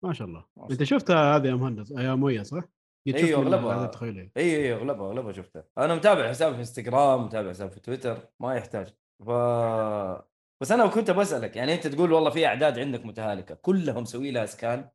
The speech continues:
Speaker 3: ولا شغال في الموضوع ده؟
Speaker 2: لا، لا، شغال بالموضوع. هي المشكلة الموضوع السكان متعب قليلا يعني، مش أنا على طول أقدر أسوي العدد scan مباشرة.
Speaker 3: أكيد.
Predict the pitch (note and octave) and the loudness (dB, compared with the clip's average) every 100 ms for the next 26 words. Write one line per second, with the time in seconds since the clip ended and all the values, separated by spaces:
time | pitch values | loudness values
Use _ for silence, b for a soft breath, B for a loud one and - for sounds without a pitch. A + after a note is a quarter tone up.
0 | - A#2 A#2+ A#2+ A2 C#3 C3+ A2+ A2+ G#2+ | -8 -6 -4 -6 0 4 4 2 -4 -8
1 | G#2+ G#2 G2 G#2 G#2 _ _ D#3 D#3+ D#3 | -8 -6 -6 -8 -12 _ _ 4 4 4
2 | D#3 E3+ C3 B2 A#2 G#2+ - _ - D3+ | 4 4 2 -2 -2 -6 -8 _ -2 0
3 | D#3+ F3 F#3 E3+ E3 E3+ F3 E3 - G3 | 2 0 0 0 2 4 4 4 2 2
4 | E3 D3+ D3 E3 D#3+ C3+ - C#3+ C#3+ A2+ | 2 -6 -10 -10 -8 -6 -2 0 0 0
5 | G#2+ A2+ - C#3 D#3+ C3 C3 C3+ C#3 B2+ | -4 -12 -14 -2 2 4 4 4 0 -2
6 | A#2+ A#2 - B2+ A#2 B2 A#2 - - B2 | -2 -4 -6 0 2 2 0 -10 -6 -2
7 | A#2 A2+ A2+ G#2 F#2+ | 0 0 0 0 -8